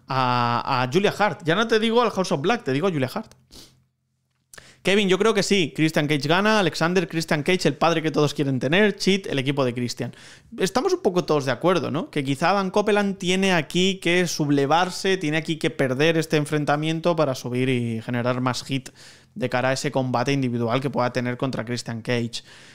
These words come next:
Lucas dice, "Gana el mejor heel del Elite Wrestling, Christian Cage". Ahora mismo sí. Ahora mismo sí. Yo siempre digo con permiso de M J F, porque aunque sea babyface, es un heel absolutamente estelar.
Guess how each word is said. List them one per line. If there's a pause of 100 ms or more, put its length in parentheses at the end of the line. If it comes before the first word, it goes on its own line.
(120)
Lucas
dice,
"Gana
el
mejor
heel
del
Elite
Wrestling,
Christian
Cage".
Ahora
mismo
sí. (300)
Ahora
mismo
sí. (420)
Yo
siempre
digo
con
permiso
de
M
J
F,
porque
aunque
sea
babyface,
es
un (100)
heel
absolutamente
estelar.